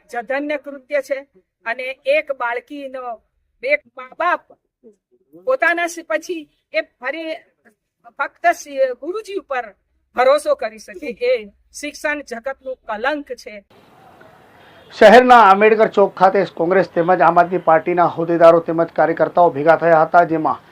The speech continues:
Speaker 2: પૂર્વ સાંસદ પ્રભાબેન તાવીવાડ, પૂર્વ ધારાસભ્ય ચંદ્રિકાબેન બારિયા, વજુભાઈ પણદા, જિલ્લા પંચાયત, જિલ્લા પ્રમુખ હર્ષદ નીનામા, કિરીટભાઈ, ઝાલોદના આગેવાન સંજય નીનામા, મુકેશ ડાંગી સહિતના હોદ્દેદારો તેમજ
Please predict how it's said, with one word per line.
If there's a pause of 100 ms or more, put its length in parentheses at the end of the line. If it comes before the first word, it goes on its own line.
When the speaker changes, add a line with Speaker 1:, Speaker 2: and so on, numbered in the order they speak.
(180)
Speaker 2:
પૂર્વ
સાંસદ
પ્રભાબેન
તાવીવાડ,
પૂર્વ
ધારાસભ્ય
ચંદ્રિકાબેન
બારિયા,
વજુભાઈ
પણદા, (300)
જિલ્લા
પંચાયત, (580)
જિલ્લા
પ્રમુખ (240)
હર્ષદ
નીનામા,
કિરીટભાઈ,
ઝાલોદના
આગેવાન
સંજય
નીનામા, (380)
મુકેશ
ડાંગી
સહિતના
હોદ્દેદારો
તેમજ